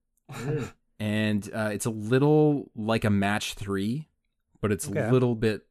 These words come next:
Speaker 2: like a dungeon crawler also.
Speaker 1: Ooh, okay.
Speaker 2: So, uh, you're presented with a level where there's a board filled with multicolored, um, enemies. Pretty sure they call them jerks,
Speaker 3: <laughs>
Speaker 2: which, you know, is fun.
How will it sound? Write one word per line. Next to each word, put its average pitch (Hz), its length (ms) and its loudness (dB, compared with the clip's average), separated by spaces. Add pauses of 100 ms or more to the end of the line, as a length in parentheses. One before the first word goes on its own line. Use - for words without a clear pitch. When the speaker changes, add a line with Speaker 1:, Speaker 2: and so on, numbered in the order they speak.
(120)
Speaker 2:
like 98 240 -4
a 92 80 -4
dungeon 87 520 -4
crawler 65 540 -8
also. - 460 -16 (580)
Speaker 1:
Ooh, 139 60 -10
okay. 135 120 -12 (300)
Speaker 2:
So, 90 480 -6
uh, 90 120 -4
you're 92 140 0
presented 120 420 4
with 117 120 2
a 107 40 0
level 104 480 2
where 98 220 -2
there's 90 300 -4
a 95 60 -4
board 101 400 0
filled 95 240 -4
with 98 200 -2
multicolored, 98 760 -2 (460)
um, 87 580 -6 (680)
enemies. 107 540 -2 (760)
Pretty 120 320 -2
sure 117 180 -2
they 107 120 -2
call 117 200 0
them 95 220 -2
jerks, - 540 -4 (580)
Speaker 3:
<laughs> - 560 -2
Speaker 2:
which, - 260 -2 (220)
you 127 100 -4
know, 117 60 -2
is 135 100 -4
fun. 127 280 2